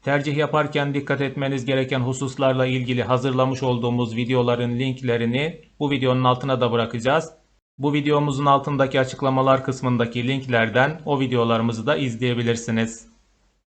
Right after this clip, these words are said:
Şimdi tercihlerinizi nasıl yapacaksınız arkadaşlar? Ö S Y M öğrenci sayfanıza giriş yaptıktan sonra başvurular sürecindekilere gelip iki bin yirmi iki Y K S tercihi seçeceksiniz.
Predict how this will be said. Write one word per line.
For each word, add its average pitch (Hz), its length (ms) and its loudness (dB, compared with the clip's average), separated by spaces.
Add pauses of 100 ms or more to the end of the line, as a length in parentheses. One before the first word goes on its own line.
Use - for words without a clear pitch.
(800)
Şimdi 151 320 -2
tercihlerinizi 143 760 2
nasıl 143 280 0
yapacaksınız 123 580 0
arkadaşlar? 123 560 2
Ö 156 180 2
S 156 120 -2
Y 156 80 4
M 151 80 -2
öğrenci 147 320 0
sayfanıza 135 540 0
giriş 131 300 -2
yaptıktan 135 540 0
sonra 127 640 0 (100)
başvurular 139 560 0
sürecindekilere 131 880 0
gelip 120 500 -2 (360)
iki 139 220 -4
bin 143 140 0
yirmi 139 280 2
iki 127 160 -2
Y 135 240 2
K 117 200 2
S 151 260 0
tercihi 123 420 2
seçeceksiniz. 117 1040 -2